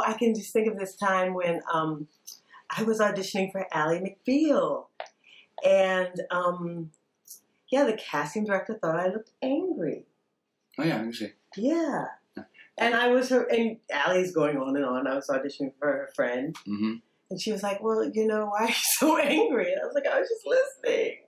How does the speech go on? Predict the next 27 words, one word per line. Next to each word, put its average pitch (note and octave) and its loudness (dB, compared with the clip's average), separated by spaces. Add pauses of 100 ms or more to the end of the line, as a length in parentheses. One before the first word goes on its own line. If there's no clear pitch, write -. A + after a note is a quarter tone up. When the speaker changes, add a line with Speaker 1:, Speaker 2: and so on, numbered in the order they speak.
(220)
Speaker 2:
There F#2 -2
you F#2+ 0
go. A#2 0
Speaker 1:
I - 0
like A#4+ 2
her. C#5+ 2
Speaker 2:
I, - 0 (120)
you, B2 2 (300)
Speaker 1:
<laughs> - -2
Speaker 2:
you B2+ -2
can D#3+ 2
think D#3+ 0
of D3 0
yourself B2+ 0
as G2+ -6
Jessica - -4
Rabbit. D#2+ -6 (420)
"I'm G2 -4
not C#3+ -2
bad. F#2 -2
I F2 -4
was F2+ -10
just G2+ -10
drawn C#2 -8
that - -14
way." - -10
<laughs> C5+ -6